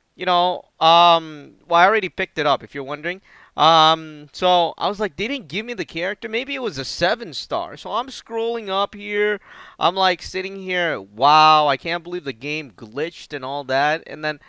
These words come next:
you know, once I gone, like, all the way up to this point, I was already like, "Wow, they glitched out." And then I scrolled up a bit more. I was like, "Oh my God." I literally, my heart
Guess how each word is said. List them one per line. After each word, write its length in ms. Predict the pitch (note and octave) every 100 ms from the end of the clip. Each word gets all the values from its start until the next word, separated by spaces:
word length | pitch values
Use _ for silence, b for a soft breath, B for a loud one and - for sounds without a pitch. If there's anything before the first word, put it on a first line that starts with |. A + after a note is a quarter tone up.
| B B B B -
you 120 | F3+
know, 200 | F#3 E3
once 360 | C#3+ G3 A#3+ B3+
I 120 | G#3+
gone, 640 | D3 D#3+ G3 G3 F#3+ D#3+
like, 240 | C#3 D3 -
all 300 | D3 E3+ F#3
the 100 | F#3
way 220 | F3+ F3 -
up 260 | C#3+ F3 _ _ _ _
to 400 | F#3 E3+ D#3+ D3
this 320 | B2 A#3 A#3+
point, 560 | - D3+ B2 G#2+ A2 - b b b -
I 120 | F#3
was 100 | B3+
already 340 | A#3 G#3 G3+
like, 420 | F#3 D3+ B2+ - _ _ _ _
"Wow, 560 | A2 B2 C3 D3 C#3+
they 120 | C#3+ D3
glitched 500 | A#2+ C3+ D#3 - C#3
out." 220 | D3 E3
And 100 | D#3+
then 80 | F3
I 80 |
scrolled 380 | E3 - G3+ G#3
up 120 | G3
a 60 | F#3
bit 160 | D#3+ F#3
more. 160 | F#3
I 100 | G3+
was 120 | A3+
like, 100 | C4 D#4
"Oh 220 | F4 E4+
my 220 | D#4 D#4
God." 340 | C#4 F4 D#4+ C#4
I 200 | C4 F#3 B B B B
literally, 440 | E3+ C4 C4+ C#4
my 180 | A#3+ E3
heart 480 | - - F#3+ A#3+ -